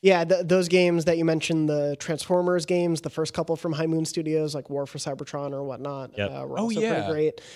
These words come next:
Speaker 1: Yeah,
Speaker 2: Oh,
Speaker 1: it,
Speaker 2: God, that
Speaker 1: there's
Speaker 2: was awesome.
Speaker 1: Yeah, the, the first two that they made, then the third, I think they had to, like, sort of force into the Michael Bay universe.
Speaker 2: Yeah.
Speaker 1: But yeah, there's, there's sort of a lost art to licensed games that we don't get too much anymore,
Speaker 3: Yeah,
Speaker 1: uh,
Speaker 3: I mean,
Speaker 1: unless mobile.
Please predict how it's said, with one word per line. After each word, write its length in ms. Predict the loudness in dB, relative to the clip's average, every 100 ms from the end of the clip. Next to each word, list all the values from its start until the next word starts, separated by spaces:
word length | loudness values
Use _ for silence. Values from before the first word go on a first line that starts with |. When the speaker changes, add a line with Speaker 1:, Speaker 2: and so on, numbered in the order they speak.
| 2
Speaker 1:
Yeah, 220 | 4 4 4
Speaker 2:
Oh, 40 |
Speaker 1:
it, 60 | 0
Speaker 2:
God, 340 | 0 0 -2 2
that 60 |
Speaker 1:
there's 80 | 2
Speaker 2:
was 100 | 2
awesome. 380 | -4 -6 -6 2
Speaker 1:
Yeah, 200 | 4 6
the, 240 | 4 2 0
the 100 | 0
first 340 | 2 2 0
two 100 | 0
that 140 | 0 2
they 100 | 0
made, 180 | 0
then 140 | 0 0
the 100 | -2
third, 300 | -2 -2 -2
I 80 | -4
think 180 | -6
they 100 | -6
had 180 | -6 -6
to, 80 | -6
like, 260 | -6 -8 -14 _
sort 340 | -6 -4 0 0
of 100 | -2
force 380 | -2 -2 -2
into 300 | 0 -2 0
the 160 | 0 0
Michael 260 | 0 0 2
Bay 140 | 2
universe. 420 | 2 0 0 0
Speaker 2:
Yeah. 160 | 0 0
Speaker 1:
But 220 | 0 0
yeah, 160 | -2 -2 -12 0
there's, 360 | 4 4 2 -6 -4
there's 180 | -2 4
sort 180 | 6 6
of 80 |
a 20 | 4
lost 320 | 2 2 -2
art 240 | -4 -4
to 160 | -4 -2
licensed 520 | -2 -4 -6 -10 -10
games 300 | -8 -8 -8
that 100 | -8
we 60 | -8
don't 180 | -8 -10
get 340 | -12 -14 _
too 100 | -14
much 400 | -12 -12 -12 -12 -10
anymore, 320 | -6 -4 -4
Speaker 3:
Yeah, 180 | -6 -6 -6
Speaker 1:
uh, 40 |
Speaker 3:
I 140 | -6 -4
mean, 100 | -4
Speaker 1:
unless 200 | -4 -6 -8 -2
mobile. 420 | 0 0 -4